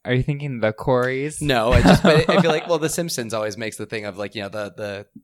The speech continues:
Speaker 2: the heartthrob that Lisa is in love with named Corey.
Speaker 1: Oh, I love your
Speaker 2: And of course,
Speaker 1: Simpson references.
Speaker 2: and he's playing off of the Coreys, no doubt.
Speaker 1: No doubt.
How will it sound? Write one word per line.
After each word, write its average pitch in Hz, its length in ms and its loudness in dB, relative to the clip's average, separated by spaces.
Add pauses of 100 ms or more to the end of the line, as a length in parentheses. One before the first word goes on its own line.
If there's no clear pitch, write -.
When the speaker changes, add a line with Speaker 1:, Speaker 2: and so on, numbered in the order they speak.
(160)
Speaker 2:
the 110 80 -10
heartthrob 104 640 -8 (520)
that 110 120 -10
Lisa 113 300 -10
is 98 180 -8
in 95 80 -18
love 92 140 -12
with 92 140 -12
named 90 280 -16
Corey. 82 460 -16 (160)
Speaker 1:
Oh, 147 40 -6
I 131 920 -2
love 160 240 -18
your 147 100 -12
Speaker 2:
And 131 100 -8
of 120 60 -6
course, 98 220 -6
Speaker 1:
Simpson 110 180 -10
references. 135 280 -2
Speaker 2:
and 135 80 0
he's 151 260 0
playing 131 320 0
off 113 220 -4
of 110 160 -4
the 110 80 -4
Coreys, 87 480 -6
no 87 120 -10
doubt. 78 340 -14 (400)
Speaker 1:
No 113 420 -12
doubt. 87 720 -14